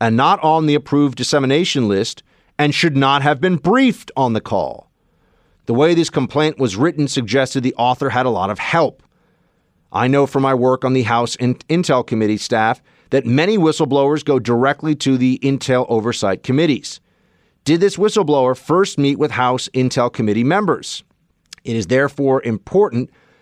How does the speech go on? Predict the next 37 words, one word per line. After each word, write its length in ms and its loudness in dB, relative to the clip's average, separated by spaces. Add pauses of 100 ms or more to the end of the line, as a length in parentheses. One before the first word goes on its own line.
(100)
that 140 -2
Congress 380 0
find 300 0
out 220 0
where 180 4
this 160 -2
complaint 500 -2
came 280 -2
from. 320 -8 (300)
Where 260 2
did 140 0
House 380 -2
and 160 0
Senate 280 0
Intel 400 0
Committee 300 0
Dem 280 0
members 460 0
and 200 -2
staff 600 0
know 260 4
about 300 0
it 100 0
and 180 0
when? 400 -2 (480)
Did 140 -6
they 140 0
help 300 -2
orchestrate 640 0
this 160 0
complaint? 580 0 (300)
I 100 -6
think 200 -12
the 200 -12
answer 240 -8
is 160 -12
yes. 480 -10